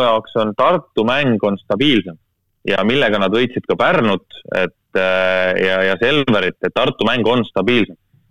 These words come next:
Neil ei viska neid, äh, mõõnasid nii palju sisse. Saaremaa puhul on neid mõõnasid praegu, aga, aga just Keit peaks olema see, kes toob seda stabiilsust just terve vastuvõtul. Ja, ja noh, sa-, Tartu mängu teeb stabiilsemaks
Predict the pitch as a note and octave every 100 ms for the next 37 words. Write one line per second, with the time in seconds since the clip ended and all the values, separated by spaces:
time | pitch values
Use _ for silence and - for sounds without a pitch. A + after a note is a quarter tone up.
0 | - A#2+ B2 A2+ D3 - G#2 F#2+ F#2 -
1 | G2 G2 F#2+ G2 B2+ D3 G2+ F#2 G2+ B2
2 | G#2 F#2+ A#2+ B2+ - F2 _ _ _ _
3 | _ _ A#2+ C#3+ C3+ A2+ G#2+ B2 A#2 A2
4 | G#2+ G#2 A2+ B2+ A#2+ G#2+ G#2 A2+ G#2+ F#2+
5 | F#2 - A2 A2 F2+ E2+ E2+ F2 F#2+ G2
6 | G2+ A2+ - A#2+ C3 B2+ - G2 - -
7 | G#2 G2 F#2+ B2 G#2+ F#2+ - A#2 A2 G2+
8 | F#2 - G2 A#2 F#2+ F2+ G2+ - A2+ G#2+
9 | C#3+ - G#2 F#2 - F#2 _ _ _ _
10 | _ _ - G2 F#2+ F#2 F#2+ G2 G2 G2+
11 | A2 - _ - C3 C#3 - - - -
12 | - C3+ D3+ - A#2 C3+ D3 B2 A2 A2+
13 | C#3 A#2+ - - G#2+ B2+ C3+ G#2+ G2 G#2
14 | G#2+